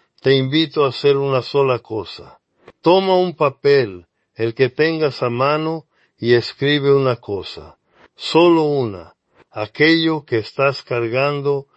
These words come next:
con más ansiedad en este momento. Escríbelo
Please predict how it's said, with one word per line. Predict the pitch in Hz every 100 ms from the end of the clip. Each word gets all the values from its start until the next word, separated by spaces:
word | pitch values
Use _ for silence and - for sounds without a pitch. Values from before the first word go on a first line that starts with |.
| _ _
con | - 113 110
más | 117 135 143 - -
ansiedad | 127 131 - 127 117 120 120 104 92 _ _ _ -
en | 110 120
este | 123 - -
momento. | 117 110 104 104 95 87 82 80 _ _ _ -
Escríbelo | - 113 - 151 165 160 123 95 78